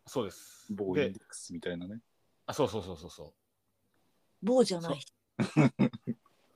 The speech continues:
Speaker 1: <laughs> で、あのー、ちなみにこのルディ君が乗ってた輸送船っていうのは、
Speaker 3: うん。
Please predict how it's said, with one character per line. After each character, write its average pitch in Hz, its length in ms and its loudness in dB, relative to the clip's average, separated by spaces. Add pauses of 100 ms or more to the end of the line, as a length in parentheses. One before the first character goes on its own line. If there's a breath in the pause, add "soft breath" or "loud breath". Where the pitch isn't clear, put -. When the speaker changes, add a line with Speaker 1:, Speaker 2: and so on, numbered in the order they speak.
(600)
Speaker 1:
<laughs> - 0 -
で、 127 480 6 (300)
あ 120 160 -2
の 101 580 0 (580)
ー、 - 20 -16
ち - 100 -8
な 170 60 2
み 160 60 4
に 147 40 -2
こ 156 60 4
の 127 100 4
ル 226 100 4
デ 208 80 4
ィ 147 60 2
君 120 120 -2
が 98 80 2
乗 95 120 0
っ 98 40 -8
て 123 120 -2
た 78 320 -2 (260)
輸 139 120 0
送 165 240 2
船 147 200 4
っ 135 40 0
て 139 100 -2
い 113 40 4
う - 20 2
の 87 100 0
は、 78 340 -2 (440)
Speaker 3:
う 202 80 2
ん。 160 180 0